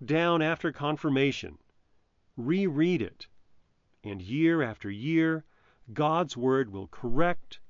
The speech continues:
reprove, and give hope. In the name of Jesus, Amen. Help us your holy law to learn, to mourn our sin and from it turn, in faith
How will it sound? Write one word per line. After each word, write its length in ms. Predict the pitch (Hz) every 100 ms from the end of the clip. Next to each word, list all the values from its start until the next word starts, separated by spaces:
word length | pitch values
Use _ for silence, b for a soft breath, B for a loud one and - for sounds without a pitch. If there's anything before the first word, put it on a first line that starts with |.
| _ _ _ -
reprove, 800 | 101 - - 165 165 160 151 - - - -
and 240 | 113 104 85
give 280 | 123 131
hope. 280 | - 104 90 - - - _ - _ _ - - - - _ -
In 160 | 120
the 60 | 113
name 280 | 143 165 113
of 80 |
Jesus, 680 | 101 202 226 90 - - - - _ _ _ _
Amen. 540 | 147 156 175 220 113 87 _ _ _ _ _ _ _ _ _ _
Help 340 | - 214 214 165
us 200 | 139 139
your 180 | 131
holy 400 | - 143 135 120
law 340 | 113 117 117 117
to 160 | -
learn, 560 | 123 113 120 127 165 185 _ - b b
to 140 | 165 147
mourn 420 | 160 190 202 208
our 260 | 147 127
sin 500 | 123 - 160 180 202
and 280 | - 156 151
from 380 | - 180 180 170 -
it 240 | 208 - _ -
turn, 480 | 113 101 104 143 160 _ _ _ _
in 160 | 202 135
faith 520 | - 196 170 107 -